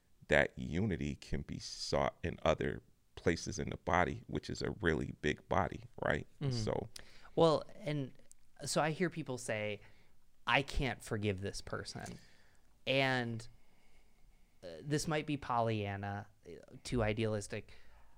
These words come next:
Speaker 2: I would argue I can forgive this person. And for me, that's, there's actually some mental health reasons. Like,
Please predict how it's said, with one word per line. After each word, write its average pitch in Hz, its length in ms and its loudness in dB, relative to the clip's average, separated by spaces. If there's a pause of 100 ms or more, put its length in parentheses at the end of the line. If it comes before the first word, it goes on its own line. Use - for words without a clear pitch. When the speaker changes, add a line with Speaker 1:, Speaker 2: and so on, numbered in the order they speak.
(480)
Speaker 2:
I 185 240 4
would 175 160 4
argue 120 480 2 (480)
I 135 200 6
can 147 360 2
forgive 120 420 2
this 107 180 0
person. 110 500 -4
And 131 260 0 (380)
for 139 280 0
me, 139 840 2 (160)
that's, 123 680 0 (880)
there's 139 240 4
actually 143 360 0
some 120 280 -2
mental 117 340 0
health 104 300 -4
reasons. 104 760 -8
Like, 104 420 2